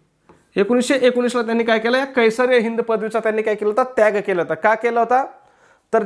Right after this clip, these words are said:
जालियनवाला बाग हत्याकांडाचा निषेध म्हणून त्यांनी काय केलं होतं? आपली कैसर ए हिंद पदवी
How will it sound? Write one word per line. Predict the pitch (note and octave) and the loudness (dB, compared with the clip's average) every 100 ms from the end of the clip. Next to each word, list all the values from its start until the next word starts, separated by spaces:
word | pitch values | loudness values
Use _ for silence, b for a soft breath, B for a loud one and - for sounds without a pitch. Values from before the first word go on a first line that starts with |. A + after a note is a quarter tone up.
| F#3 | 2
जालियनवाला | A3+ A#3 A#3+ A#3+ A#3 | 2 4 2 2 2
बाग | A3+ A3 | 2 0
हत्याकांडाचा | G3 G3 A3 G#3+ G#3 G#3 A3+ | -2 -6 -4 -2 -2 -2 -2
निषेध | G#3+ G#3+ C4 G3+ | -2 0 0 0
म्हणून | G#3 G#3+ | -2 -6
त्यांनी | A3+ G#3 G3+ | -6 -6 -4
काय | G3 | -4
केलं | G3 G3+ | -2 -4
होतं? | G3 | 0
आपली | B3+ A#3 B3 | -2 -2 -8
कैसर | - A3 G#3+ A3+ | 0 0 2 0
ए | A3+ | 0
हिंद | G3+ A3 G#3 | -2 -4 -4
पदवी | G#3+ F#3 A3+ | -4 -4 -4